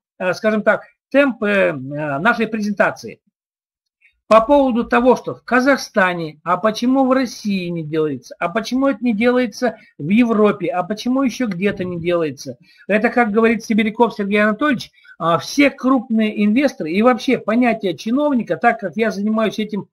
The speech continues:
ребята, более чем плотно, более года, я занимаюсь эти, а, реализацией адресных проектов в Крыму, непростой регион, но это присутствует везде.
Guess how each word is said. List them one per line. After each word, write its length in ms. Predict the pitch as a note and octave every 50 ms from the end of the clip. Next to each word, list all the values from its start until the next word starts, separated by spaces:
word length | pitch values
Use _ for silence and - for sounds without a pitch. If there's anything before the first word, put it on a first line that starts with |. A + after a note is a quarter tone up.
| _ _ _ _
ребята, 380 | - F3 G#3 A#3 A3+ G#3+ G3 E3
более 420 | D#3+ E3+ A3 C4 C4 A#3+ A3+ F#3+
чем 240 | - - G#3 G3+ G3
плотно, 460 | - A3 A#3+ C4 B3+ A#3+ - F3+ C#3
более 420 | C#3 D#3 G#3 A#3+ B3+ A#3 A3 G#3+
года, 540 | F#3 E3 D#3+ F#3+ A3+ A3 G#3 D#3+ C#3+ A2+ - - _ _ _ _ _ -
я 160 | F3+ G#3+ G3+
занимаюсь 560 | F3+ G#3 G#3+ G#3+ A3 A3 A3 G#3 F#3 - -
эти, 220 | - G#3+ G3+ G#3 -
а, 140 | - G3 - - -
реализацией 720 | G3 F#3+ F#3 F#3+ G3+ G#3 F#3+ G#3 A3 A3 A3 - G3 F3
адресных 480 | - G3+ G#3 F#3+ F#3 D#3+ - G#3 F3 -
проектов 380 | G3 G3+ G3+ F#3 F#3+ F3+ -
в 20 | -
Крыму, 560 | - G#3 G#3+ A3+ B3 D4+ E4 D#4+ - - - _ _ _ _ _ _ _ _ _ _ _ _ _ -
непростой 500 | F3+ A3+ G#3 - B3+ B3 - - C#4+ C4
регион, 400 | A#3 G3+ E3 E3+ F#3 E3 D3 C#3+
но 320 | F3+ A3 G#3+ E3 - - _ _ _ _ _ _ _
это 500 | - A3+ C4 D4 C#4+ C#4+ C4 G3 - - -
присутствует 680 | - F#3+ G3 F#3+ - C4+ C4+ A#3+ - - A#3 G3 D#3
везде. 540 | F#3 G#3+ G#3+ G3+ F#3 F#3+ G#3 F3 B2+ -